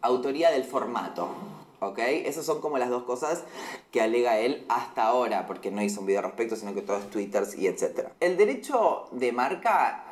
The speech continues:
él aplicó una solicitud, o sea, eso tarda un año o dos en,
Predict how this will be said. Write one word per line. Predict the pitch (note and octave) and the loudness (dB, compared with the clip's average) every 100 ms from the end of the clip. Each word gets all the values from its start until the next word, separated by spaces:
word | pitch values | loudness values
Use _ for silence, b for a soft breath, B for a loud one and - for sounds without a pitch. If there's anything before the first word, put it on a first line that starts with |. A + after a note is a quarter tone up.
| B B B B | B B B B
él | D#3+ G#3 | 2 2
aplicó | F#3 C#3 D3 | 2 0 0
una | E3+ | 0
solicitud, | D#3+ A#2+ G#2 G#2 - F2+ E2 | 2 0 0 -2 -2 0 0
o | - | -2
sea, | - A2+ G#2+ G2 - - - | 0 2 4 4 0 -2 0
eso | G#3 G3+ | 2 2
tarda | F3+ F#3 E3 - - - | 2 2 0 -2 -8 -2
un | F3 | 4
año | E3+ F3+ F#3 F#3 | 6 4 2 0
o | B2+ B2+ | 0 2
dos | C#3+ - - B2+ | 2 0 -2 -2
en, | A#2+ G#2 - | -2 -2 -4